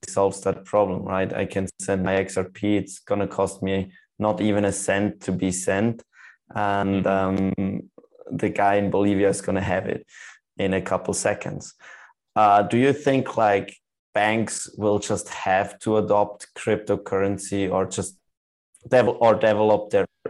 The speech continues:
Speaker 1: own similar technology to keep up with that?
Speaker 2: Hmm. I, I think, th-, uh, I mean, obviously I can't say. Um, I think they're, I think they're looking into it, definitely looking into it.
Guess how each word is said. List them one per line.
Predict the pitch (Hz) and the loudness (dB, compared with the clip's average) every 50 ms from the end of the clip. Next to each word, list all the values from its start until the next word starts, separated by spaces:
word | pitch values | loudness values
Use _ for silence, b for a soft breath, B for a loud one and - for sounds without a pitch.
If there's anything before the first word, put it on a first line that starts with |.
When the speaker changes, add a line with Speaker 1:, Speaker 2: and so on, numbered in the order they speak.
| - - | -8 -4
Speaker 1:
own | - 87 95 98 98 101 98 101 98 95 98 _ _ _ _ _ _ | -2 0 2 2 2 0 0 -2 -4 -6 -10 _ _ _ _ _ _
similar | - - - 110 101 101 101 101 95 | -20 -4 -2 0 2 4 4 4 4
technology | 101 - 98 90 - - 95 95 98 104 - - - | 2 0 -2 -2 -2 -2 0 2 2 0 0 -2 -6
to | - 92 | -10 -12
keep | 87 - - 95 - - | -8 -6 -6 -6 -4 -4
up | - - - - | -6 -6 -6 -8
with | - 95 - | -10 -6 -4
that? | - 107 110 104 - - _ _ _ _ _ _ _ _ _ _ _ _ _ _ _ _ _ _ _ | -2 -2 -2 -4 -6 -10 _ _ _ _ _ _ _ _ _ _ _ _ _ _ _ _ _ _ _
Speaker 2:
Hmm. | - 127 127 123 113 101 95 90 87 85 82 - _ _ _ _ _ _ _ _ _ _ _ _ _ _ _ _ _ _ _ - | -10 -8 -8 -8 -8 -10 -10 -12 -14 -16 -20 -20 _ _ _ _ _ _ _ _ _ _ _ _ _ _ _ _ _ _ _ -4
I, | 123 139 139 127 123 131 | -4 -4 -2 -2 -4 -4
I | |
think, | 135 - 170 160 - | -4 -6 -8 -10 -12
th-, | - _ _ _ _ _ _ _ _ _ - | -16 _ _ _ _ _ _ _ _ _ -12
uh, | 113 113 107 - - | -10 -10 -10 -10 -10
I | 107 | -10
mean, | 107 110 110 117 | -8 -6 -6 -4
obviously | 123 123 117 113 107 - - 110 101 | -6 -6 -8 -10 -14 -14 -14 -12 -10
I | 98 95 | -10 -10
can't | - - 104 98 92 95 _ | -10 -10 -10 -10 -10 -12 _
say. | - 101 98 98 95 92 92 - _ _ - | -10 -8 -8 -6 -8 -10 -12 -16 _ _ -6
Um, | 110 104 107 107 101 101 | -6 -6 -6 -6 -8 -8
I | 107 113 - | -8 -8 -8
think | - 165 151 _ | -10 -12 -10 _
they're, | 127 110 101 98 98 101 _ - | -10 -8 -8 -10 -10 -14 _ -12
I | 113 117 | -12 -10
think | - 160 147 139 | -10 -12 -10 -10
they're | 117 98 | -8 -8
looking | 92 90 95 98 98 - 101 92 | -8 -8 -10 -10 -10 -10 -12 -12
into | 92 92 92 - - 107 104 | -12 -14 -14 -14 -12 -10 -8
it, | 107 107 104 - _ _ _ _ _ _ - | -8 -8 -8 -10 _ _ _ _ _ _ -8
definitely | - 110 110 - - 98 92 90 90 90 | -6 -4 -4 -4 -8 -10 -10 -10 -10 -10
looking | 90 92 87 - 98 92 | -10 -12 -12 -12 -12 -12
into | 92 92 90 - 95 92 | -12 -12 -14 -14 -14 -12
it. | 92 92 87 | -12 -14 -14